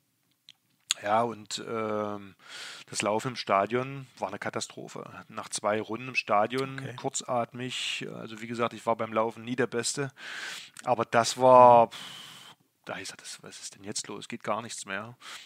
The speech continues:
Speaker 1: Und als es dann darum ging, ins Tor zu gehen, die Fokussierung des Balls, äh, Emotionen,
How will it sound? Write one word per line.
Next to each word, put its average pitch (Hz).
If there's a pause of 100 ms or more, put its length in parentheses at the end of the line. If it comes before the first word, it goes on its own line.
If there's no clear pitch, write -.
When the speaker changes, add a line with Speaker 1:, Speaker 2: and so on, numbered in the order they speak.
(160)
Speaker 1:
Und -
als 123
es 117
dann 117
darum 113
ging, 117
ins 113
Tor 117
zu 135
gehen, 135 (720)
die 120
Fokussierung 127
des 120
Balls, 127 (400)
äh, 120
Emotionen, 131